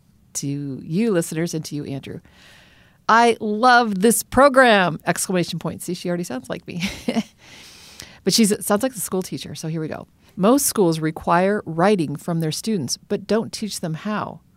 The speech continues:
The Institute for Excellence in Writing provides teachers and students with a logical, easy to follow, step-by-step process to writing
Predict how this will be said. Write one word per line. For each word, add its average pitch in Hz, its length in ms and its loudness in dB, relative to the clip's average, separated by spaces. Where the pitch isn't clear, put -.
The 170 100 -2
Institute 220 400 0
for 180 120 0
Excellence 165 360 -4
in 160 80 -6
Writing 160 440 -2
provides 156 460 0
teachers 180 440 -4
and 156 160 -6
students 175 400 -4
with 160 120 -6
a 147 140 -2
logical, 175 800 0
easy 202 340 2
to 269 100 0
follow, 160 520 2
step-by-step 220 840 -4
process 160 680 -4
to 175 160 2
writing 165 460 2